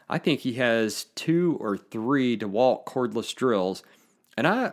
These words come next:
I will tell you, they are convenient. They are certainly convenient. But, uh, if you're not using this drill all the time, that means you gotta store that battery correctly,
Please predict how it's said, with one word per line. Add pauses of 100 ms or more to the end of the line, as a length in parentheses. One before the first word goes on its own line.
I
will
tell
you,
they
are
convenient.
They
are
certainly
convenient. (560)
But, (480)
uh,
if
you're
not
using
this
drill
all
the
time,
that
means
you
gotta
store
that
battery
correctly,